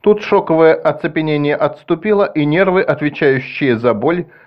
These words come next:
принесли свои известия мозгу. Да, Дэйв был ещё жив, но тело в области лезвия нестерпимо соднило. Кашляя и давясь, кажется, собственной кровью, Дэйв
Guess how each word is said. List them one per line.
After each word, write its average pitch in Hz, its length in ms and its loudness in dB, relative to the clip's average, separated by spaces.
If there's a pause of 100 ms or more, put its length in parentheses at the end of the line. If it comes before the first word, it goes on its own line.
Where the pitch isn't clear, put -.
(160)
принесли 220 460 -2
свои 170 360 2
известия 127 640 0
мозгу. 92 640 -2
Да, 127 420 2
Дэйв 156 260 -2
был 170 200 0
ещё 147 320 -2
жив, 170 420 -4 (400)
но 220 220 2
тело 170 320 2
в 147 80 0
области 147 420 -2
лезвия 139 480 0
нестерпимо 127 680 -2
соднило. 95 720 -2 (580)
Кашляя 143 480 0
и 139 140 -4
давясь, 139 420 0
кажется, 143 440 -2
собственной - 600 -2
кровью, 175 600 0 (160)
Дэйв 175 460 -2